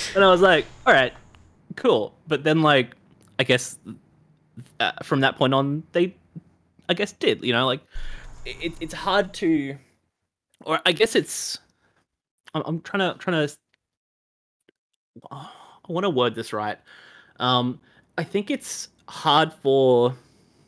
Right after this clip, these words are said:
the people who are, uh, able to go to cons to kind of conceptualize how much that can help them, um, and how much they've kind of been aided by that,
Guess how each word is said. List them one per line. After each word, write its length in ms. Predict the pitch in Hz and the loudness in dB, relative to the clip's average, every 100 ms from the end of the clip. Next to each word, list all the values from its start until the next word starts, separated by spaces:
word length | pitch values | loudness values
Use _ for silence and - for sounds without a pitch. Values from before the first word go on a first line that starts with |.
| _ - | _ -10
the 80 | |
people 380 | 127 139 131 139 | -4 -4 -2 -2
who 340 | 127 127 123 117 | 0 2 2 2
are, 460 | 113 113 110 107 - _ _ _ _ _ _ _ _ - | 0 2 2 0 -4 _ _ _ _ _ _ _ _ -2
uh, 240 | 113 113 110 | 2 4 2
able 240 | 131 123 123 | 2 2 0
to 140 | - | 0
go 100 | 117 | 0
to 80 | 110 | 0
cons 720 | - 117 107 101 107 - - _ _ _ - | -2 -2 -2 -4 -10 -14 -16 _ _ _ -18
to 500 | - 127 117 113 104 | -10 -8 -6 -6 -8
kind 220 | - 139 | -8 -6
of 100 | 123 | -4
conceptualize 680 | - 113 113 131 113 107 107 - | -6 -6 -6 -4 -2 -4 -6 -14
how 340 | - - 123 127 | -16 -4 -2 -2
much 520 | 123 120 - - - | -2 -4 -6 -12 -12
that 300 | 123 113 - | -8 -8 -8
can 140 | - 110 | -10 -6
help 280 | 127 127 | -4 -2
them, 240 | - 254 302 _ _ _ - _ _ _ _ - | -2 -6 -6 _ _ _ -20 _ _ _ _ -2
um, 400 | 123 120 113 110 | 0 0 -2 -6
and 120 | 131 | -8
how 180 | 123 135 | -4 -2
much 420 | 131 123 - - 113 | -2 -4 -8 -14 -8
they've 200 | 127 113 | -6 -6
kind 220 | - 127 | -6 -4
of 260 | 120 113 - _ - | -2 -4 -10 _ -14
been 160 | - 110 - | -10 -8 -2
aided 340 | 127 117 113 | -2 -2 -6
by 200 | - 113 | -2 0
that, 280 | 143 196 - | 2 0 -4